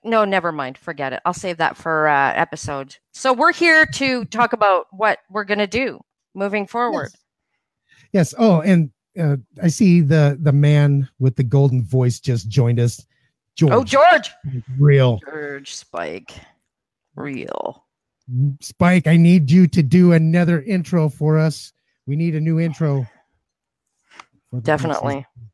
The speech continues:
Speaker 2: We'll be getting in contact with you, buddy. Uh, but yeah, let's talk about what's gonna happen here.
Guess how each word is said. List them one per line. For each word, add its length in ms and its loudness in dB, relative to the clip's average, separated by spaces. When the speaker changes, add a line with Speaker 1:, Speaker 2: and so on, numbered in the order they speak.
Speaker 2:
We'll 100 -6
be 100 -2
getting 260 -6
in 100 -4
contact 480 -6
with 120 -6
you, 120 -6
buddy. 280 -4
Uh, 240 -6
but 260 -6
yeah, 260 -4
let's 220 -6
talk 200 -8
about 320 -4
what's 340 -4
gonna 300 -2
happen 460 -2
here. 300 -6